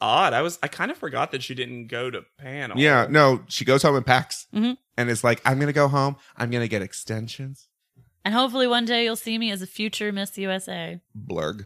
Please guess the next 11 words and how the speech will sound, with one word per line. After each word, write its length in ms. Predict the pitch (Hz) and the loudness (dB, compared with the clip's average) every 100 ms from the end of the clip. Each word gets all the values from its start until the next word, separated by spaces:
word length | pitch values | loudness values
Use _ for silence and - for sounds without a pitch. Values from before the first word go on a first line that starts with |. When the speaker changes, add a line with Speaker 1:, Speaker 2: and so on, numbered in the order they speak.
| _ | _
Speaker 1:
And 140 | 185 208 | -4 -2
they 80 | 214 | -4
kinda 380 | 208 214 277 381 | -6 -6 -4 -6
give, 240 | 269 233 - | -6 -4 -2
I'm 160 | 220 | -4
surprised 580 | - 202 - 175 220 240 | -4 -10 -6 -4 -4 -2
actually 360 | 156 151 - 135 | -4 -4 -8 -8
that 160 | 135 _ _ _ _ _ - | -10 _ _ _ _ _ -4
in 200 | 139 123 | -2 0
this 240 | 156 202 | -2 -4
moment 460 | 147 117 113 104 - | -4 -6 -4 -4 -6